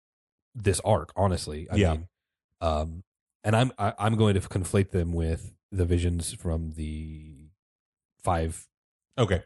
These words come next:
Speaker 2: yeah.
Speaker 1: the five cove hallway. So if you wanna talk about the Booyah visions, just real briefly, uh, 'cause I, I know there's stuff in there that we'll wanna unpack.
Speaker 2: Um,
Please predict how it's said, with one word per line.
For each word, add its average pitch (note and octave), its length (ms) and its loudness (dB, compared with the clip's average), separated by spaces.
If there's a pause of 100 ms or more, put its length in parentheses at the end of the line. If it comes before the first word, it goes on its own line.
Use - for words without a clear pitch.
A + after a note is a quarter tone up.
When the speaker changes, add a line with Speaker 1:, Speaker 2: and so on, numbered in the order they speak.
(100)
Speaker 2:
yeah. F#2 120 -6
Speaker 1:
the F#2 100 -4
five F2 280 0
cove G2 220 4
hallway. G2 380 4 (200)
So G#2+ 120 4
if F2+ 100 0
you A2+ 100 6
wanna F#2 280 4 (280)
talk F#2+ 200 0
about F2+ 300 0
the F2 100 -2
Booyah F2+ 340 2
visions, F2 320 -4
just - 240 -6 (100)
real G2+ 240 4
briefly, F2+ 500 -2 (720)
uh, D#2+ 180 -4
'cause - 180 -4
I, E2+ 80 -2 (120)
I G2 80 -4
know F#2+ 140 2
there's F2 180 -2
stuff - 240 -4
in F2+ 80 -4
there E2+ 120 -2
that F2 100 -2
we'll E2+ 200 -12
wanna E2+ 240 -6 (800)
unpack. F2+ 300 -2
Speaker 2:
Um, F#2 520 -4